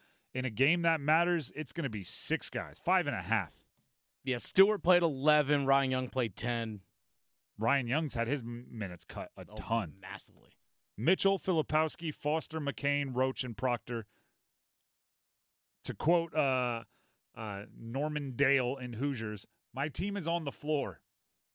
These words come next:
Speaker 1: Right? That's, that's who Duke has hitched their wagon to,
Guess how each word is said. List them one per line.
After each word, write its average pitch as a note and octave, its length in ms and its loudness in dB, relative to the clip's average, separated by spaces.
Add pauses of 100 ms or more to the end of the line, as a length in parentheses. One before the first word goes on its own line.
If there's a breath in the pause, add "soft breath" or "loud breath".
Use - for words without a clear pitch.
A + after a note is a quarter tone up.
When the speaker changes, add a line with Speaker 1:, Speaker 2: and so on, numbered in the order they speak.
(1040)
Speaker 1:
Right? A2+ 160 0
That's, C3 300 2
that's C#3+ 380 4
who F#3+ 180 2
Duke D#3 320 2
has D#3 180 -2
hitched C3+ 300 -2
their D3+ 160 4
wagon E3+ 440 0
to, B2+ 260 -2